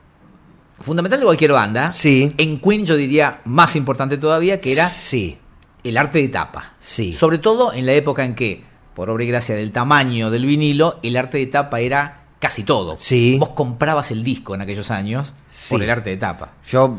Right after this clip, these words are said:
Speaker 2: ah, y acá es cuando empieza, a-, acá es cuando tiro la bomba.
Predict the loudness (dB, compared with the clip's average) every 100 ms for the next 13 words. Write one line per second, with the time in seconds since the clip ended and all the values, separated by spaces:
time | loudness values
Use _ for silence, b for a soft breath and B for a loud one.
0 | -6 -6 -4 -2 0 -2 -2 -2 -2 -4
1 | -2 -2 -4 -6 -10 -10 -10 -8 -8 -6
2 | -6 -6 -6 -6 -4 -4 -4 -6 -8 -12